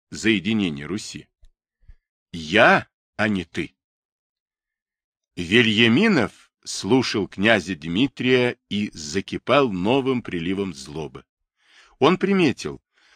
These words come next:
многие молодые князья и бояре словно мёд пьют, внимая словам Дмитрия,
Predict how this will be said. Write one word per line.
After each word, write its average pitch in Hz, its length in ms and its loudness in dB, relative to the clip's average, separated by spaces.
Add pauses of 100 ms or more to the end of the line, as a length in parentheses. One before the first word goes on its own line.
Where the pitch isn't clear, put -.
(120)
многие 160 420 4
молодые 143 460 4
князья 113 560 0
и 101 200 -4
бояре 95 600 0 (440)
словно 165 600 -2
мёд 190 360 -2
пьют, - 500 -6 (120)
внимая 92 480 0
словам 82 440 -6
Дмитрия, - 560 -8